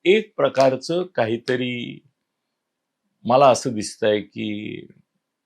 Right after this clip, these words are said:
वैयक्तिक जीवनात त्याच्या एक अस्वस्थता, अशांतता आणि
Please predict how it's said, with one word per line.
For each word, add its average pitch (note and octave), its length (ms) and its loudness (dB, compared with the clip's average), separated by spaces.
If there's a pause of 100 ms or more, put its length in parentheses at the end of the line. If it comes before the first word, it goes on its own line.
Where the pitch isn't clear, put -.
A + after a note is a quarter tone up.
(160)
वैयक्तिक G3+ 640 2
जीवनात A#2 440 -2
त्याच्या A2+ 560 -4 (1500)
एक D#3 280 -2 (680)
अस्वस्थता, E3+ 880 0
अशांतता C3+ 840 -2
आणि D#3 340 -6